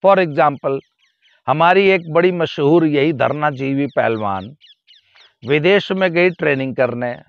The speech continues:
तो अब वो टॉप्स के खर्चे पे गई। टॉप्स जो है, आपको विदेश में एक्सपोजर का और ट्रेनिंग का खर्चा देता है। अब पचपन किलो की पहलवान है, अब अपने साथ एक स्पैरिंग पार्टनर ले जा सकता है।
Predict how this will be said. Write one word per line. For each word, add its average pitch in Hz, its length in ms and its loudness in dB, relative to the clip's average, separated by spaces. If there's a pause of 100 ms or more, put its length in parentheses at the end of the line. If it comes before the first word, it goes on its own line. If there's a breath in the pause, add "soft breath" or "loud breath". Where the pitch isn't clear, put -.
(180)
तो 175 60 4
अब 160 220 2
वो 202 120 0
टॉप्स 160 480 2
के 143 100 -8
खर्चे 98 380 -12
पे 85 160 -12
गई। 69 180 -16 (1000)
टॉप्स 170 420 2
जो 156 120 2
है, 175 100 4
आपको 160 520 2
विदेश 143 480 -6
में 165 140 -8
एक्सपोजर 131 520 -6
का 185 220 -2
और 160 140 -2
ट्रेनिंग 131 400 -8
का 196 200 0 (1040)
खर्चा 117 280 -4
देता 107 360 -4
है। 95 200 -10 (360 soft breath)
अब 214 220 2 (580)
पचपन 247 440 0
किलो 254 280 4
की 254 120 -2
पहलवान 214 540 4
है, 202 140 2
अब 208 240 0
अपने 262 360 -2
साथ 247 240 2
एक 233 400 0
स्पैरिंग 196 480 0
पार्टनर 160 440 -2
ले 147 180 -4
जा 131 140 2
सकता 123 420 -8
है। 113 80 -14